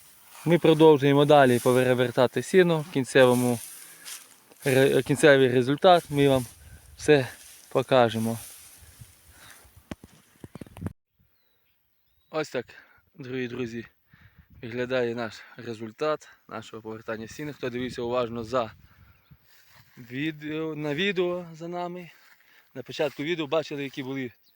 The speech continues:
покоси, як укладені, прибиті. А зараз ось так все з'єрошено, повернуто. Повертали ми приблизно біля трьох годин, але з невеличкими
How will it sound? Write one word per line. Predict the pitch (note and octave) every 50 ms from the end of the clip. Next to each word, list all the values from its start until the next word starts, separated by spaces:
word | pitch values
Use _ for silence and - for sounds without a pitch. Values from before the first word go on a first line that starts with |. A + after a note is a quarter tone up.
| _ _ _ _ _ _ _ _
покоси, | - C3+ B2+ - F3 F#3+ F3 - F3+
як | E3+ D#3 C3+ -
укладені, | B2+ - C#3 D#3+ F3+ F#3 F3 F3+ E3 D3+ B2+
прибиті. | - B2+ C3 C3+ D3+ F3+ F#3 - - F3+ E3+ - _ _ _ _ _ _ _ _ _ _ _ _ _ _
А | - A2
зараз | B2 C#3 C3+ C3 C3 C3 - -
ось | C3+ -
так | - C3 B2
все | - - - C3+ B2 A2+ - _ _
з'єрошено, | B2+ A#2 A#2+ C3 C3+ C#3 D#3+ F#3 G3 F#3 - F#3 F3+ F3+ E3+ D#3+ _
повернуто. | - B2 B2 C#3+ E3+ F#3 F3 F3+ F3 - - E3+ D#3+ _ _ _ _ _ _ _ _ _ _ _ _ _ _ _ _ _ _ _ _ _ _ _ _ _ _ _ _ _ _ _ _ _ _ _ _ _ -
Повертали | C3+ B2+ C#3+ D3+ - F3+ F3 E3 D#3
ми | D3+ D3+ C#3+
приблизно | - D3+ D#3 D#3+ E3 D#3+ D3+ D3 D3 D3 D3 C#3+ C#3 D#3 D#3+ F3+ F3+ D#3+ C#3 C#3+
біля | C3 C#3+ D3 C3+ C3
трьох | - D3+ D3+ C#3+ B2+
годин, | A2+ C#3 C3+ C#3 F#3 A3 G#3
але | E3+ D#3 D3 C#3+ C3
з | B2+
невеличкими | C3 C3 C3 C3+ C#3 C3+ B2 - - B2+ B2+ B2 A#2+